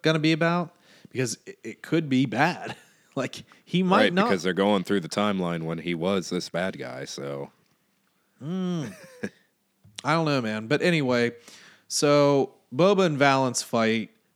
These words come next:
Speaker 1: and an errant shot from Boba basically kills our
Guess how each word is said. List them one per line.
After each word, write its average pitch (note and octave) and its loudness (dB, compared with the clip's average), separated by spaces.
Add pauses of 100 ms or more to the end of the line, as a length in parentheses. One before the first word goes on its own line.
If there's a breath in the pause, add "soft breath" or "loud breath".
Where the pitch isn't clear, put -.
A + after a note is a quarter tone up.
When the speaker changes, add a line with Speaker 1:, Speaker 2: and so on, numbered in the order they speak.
(180)
Speaker 1:
and A#2 -2
an B2 -6
errant D#3 2
shot C#3 2
from A#2 -6 (160)
Boba A2+ 0 (200)
basically A2+ -2 (960)
kills A2+ 0
our G#2 -2